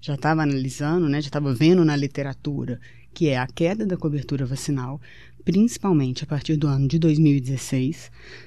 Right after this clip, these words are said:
né? A partir de dois mil e dezenove, todas as vacinas ficaram com a cobertura abaixo da meta preconizada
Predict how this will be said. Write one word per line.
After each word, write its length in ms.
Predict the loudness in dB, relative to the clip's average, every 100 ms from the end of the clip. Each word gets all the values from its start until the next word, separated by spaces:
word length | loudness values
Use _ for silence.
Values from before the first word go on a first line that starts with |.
| -8
né? 240 | -2 0 0
A 100 | -2
partir 400 | 0 -2 0 0
de 100 | 2
dois 220 | 2 4
mil 180 | 6 6
e 60 | 4
dezenove, 580 | 2 4 4 2 0 -4
todas 500 | 2 6 8 8 4
as 120 | 4
vacinas 600 | 0 -2 -2 0 -2 -4
ficaram 500 | -10 -6 -4 -2 -2
com 80 | -2
a 60 |
cobertura 460 | -4 -4 -4 -6 -6
abaixo 320 | -6 -8 -6
da 100 | -4
meta 260 | -4 -6 -6
preconizada 880 | -6 -2 0 0 0 -2 -2 -4